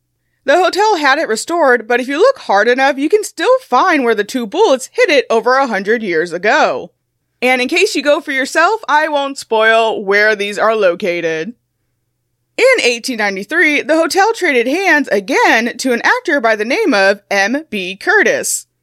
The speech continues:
And when I say traded, it was literally a trade. Fourteen thousand U S dollars, or four hundred and nine thousand today, was given, but the main item acquired was a ranch and vineyard over in California.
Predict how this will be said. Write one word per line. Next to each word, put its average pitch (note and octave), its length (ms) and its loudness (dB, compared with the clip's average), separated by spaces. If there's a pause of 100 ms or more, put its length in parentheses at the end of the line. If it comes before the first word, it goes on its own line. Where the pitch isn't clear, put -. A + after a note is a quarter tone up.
(140)
And D4+ 120 0
when F#4+ 80 2
I C5+ 160 4
say E4+ 180 0
traded, A3+ 840 0
it F#4 140 -2
was A4 360 2
literally D4+ 600 0
a B3+ 160 0
trade. D#3+ 560 -4 (280)
Fourteen G#4 380 0
thousand D#4+ 420 0
U G#3+ 200 0
S G3+ 120 0
dollars, C4+ 540 2
or G#4+ 340 2
four D4 220 0
hundred B3 240 -2
and G#3 180 -4
nine A4+ 360 0
thousand G3+ 440 -2
today, G3 540 -2 (100)
was A#4+ 280 0
given, G#3 500 -2
but C4 160 -2
the C#4+ 80 0
main D#4 300 0
item D#4 320 0
acquired B3 800 2
was A#3 200 -2
a G#3+ 80 -4
ranch A3+ 380 -2
and A3 140 -8
vineyard D4 480 2
over G3+ 260 0
in F#3 80 -4
California. F#3 800 -2